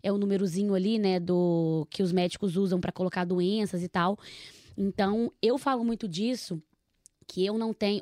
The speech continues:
hoje eu tenho um cid, porque eu nasci, né, com uma doença, mas essa doença, ela já foi curada e hoje eu sou uma pessoa com deficiência.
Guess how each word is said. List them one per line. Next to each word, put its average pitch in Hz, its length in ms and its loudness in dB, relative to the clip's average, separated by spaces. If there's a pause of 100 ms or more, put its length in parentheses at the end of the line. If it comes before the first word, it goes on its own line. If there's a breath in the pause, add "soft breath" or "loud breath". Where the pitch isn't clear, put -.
hoje 202 220 2
eu 202 40 0
tenho 185 200 -2
um - 40 -2
cid, 196 380 -4
porque - 240 -10
eu 175 40 -2
nasci, 185 380 -2
né, 202 200 0
com 190 200 -2
uma 240 160 2
doença, 180 560 2 (560 loud breath)
mas 190 240 -2
essa 226 220 0
doença, 196 380 0
ela 175 100 -2
já 180 140 -2
foi 202 200 -2
curada 226 760 0
e 202 120 2
hoje 233 220 2
eu 254 60 0
sou 233 120 -6
uma 220 60 -4
pessoa 220 380 0
com 247 320 0
deficiência. 214 720 2